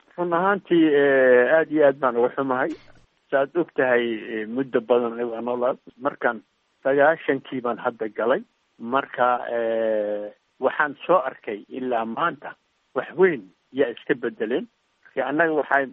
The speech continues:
ujeedada weyn waxay ahayd in Soomaali midaysan la helo. Waxay ahayd Soomaaliya oo toosta ay ahayd. Laakiin nasiib darro, waxaa dhacay wax la yiraahdo kala qaybin. Taasina waxaan aniga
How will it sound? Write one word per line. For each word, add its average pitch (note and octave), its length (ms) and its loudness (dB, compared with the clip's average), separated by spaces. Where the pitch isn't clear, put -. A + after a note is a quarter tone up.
ujeedada C#3 760 -2
weyn C3+ 400 -2
waxay A#2+ 300 -4
ahayd D3 260 0
in E3+ 240 -2
Soomaali C3+ 460 4
midaysan B2 580 -4
la D3 80 -2
helo. D3+ 260 -8
Waxay C3+ 380 0
ahayd C#3 280 0
Soomaaliya C#3 760 0
oo C#3+ 260 2
toosta D3 480 0
ay A#2+ 80 -4
ahayd. G#2+ 240 -8
Laakiin C#3 320 -4
nasiib B2+ 360 -4
darro, A2 340 -4
waxaa B2+ 260 -2
dhacay C3 400 -4
wax C3+ 160 -8
la B2 140 -8
yiraahdo A2 560 -6
kala D3 240 2
qaybin. C#3 460 0
Taasina D#3+ 560 2
waxaan C#3+ 340 -2
aniga C#3 300 -2